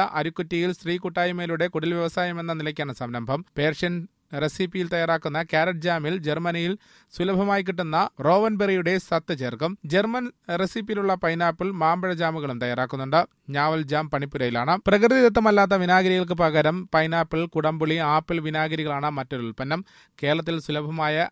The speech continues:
ഇലിമ്പിക്കയിൽ നിന്ന് വിനാഗിരി തയ്യാറാക്കാമെന്ന് സമീർ പറയുന്നു. ഗുമാസിയോ ചമ്മന്തിപ്പൊടി.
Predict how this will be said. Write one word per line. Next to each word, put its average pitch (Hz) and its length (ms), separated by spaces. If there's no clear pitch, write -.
ഇലിമ്പിക്കയിൽ 202 560
നിന്ന് 170 240
വിനാഗിരി 185 420
തയ്യാറാക്കാമെന്ന് 165 640
സമീർ 131 320
പറയുന്നു. 139 400
ഗുമാസിയോ 196 600
ചമ്മന്തിപ്പൊടി. 147 640